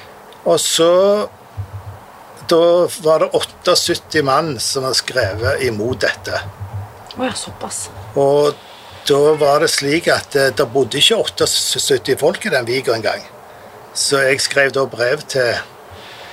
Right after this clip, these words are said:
Speaker 1: kommunen og spurte om det var både undulater og marsvin og alt som skrev under her, for det er jo ikke så mye, mye folk her inne. Og da viser jeg det det var da folk som hadde fått andre folk til å skrive da.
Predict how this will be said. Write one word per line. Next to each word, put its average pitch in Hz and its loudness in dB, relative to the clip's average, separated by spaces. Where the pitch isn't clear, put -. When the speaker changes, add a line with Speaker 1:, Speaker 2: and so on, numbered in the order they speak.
Speaker 1:
kommunen 165 2
og 214 2
spurte - 0
om 147 2
det 147 4
var 131 2
både 131 2
undulater 131 2
og 123 4
marsvin 135 0
og 117 4
alt 143 2
som 202 0
skrev 208 2
under 147 2
her, 104 0
for 135 -4
det 127 0
er 160 6
jo 196 -2
ikke 185 -2
så 147 -8
mye, 123 0
mye 127 0
folk 113 -4
her - -6
inne. 101 -6
Og - -14
da 208 2
viser 180 0
jeg 160 0
det 156 4
det 147 2
var 120 0
da 110 0
folk 110 -4
som - -2
hadde 104 -2
fått 95 -4
andre 98 0
folk - -6
til 107 -4
å 101 -4
skrive - -6
da. - -6